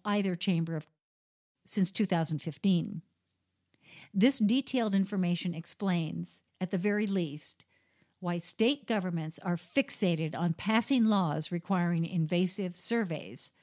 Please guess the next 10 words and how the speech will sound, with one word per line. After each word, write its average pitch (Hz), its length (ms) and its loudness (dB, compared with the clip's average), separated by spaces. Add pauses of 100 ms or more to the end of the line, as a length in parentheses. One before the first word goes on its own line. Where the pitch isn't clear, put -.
(220)
of 170 200 -2
public 175 340 2
school 180 260 -2
children. - 480 -6 (160)
I 220 140 6
mentioned 214 600 6
earlier, 175 600 0 (340)
federal 233 520 0
law 180 460 0 (220)
forbids 202 760 0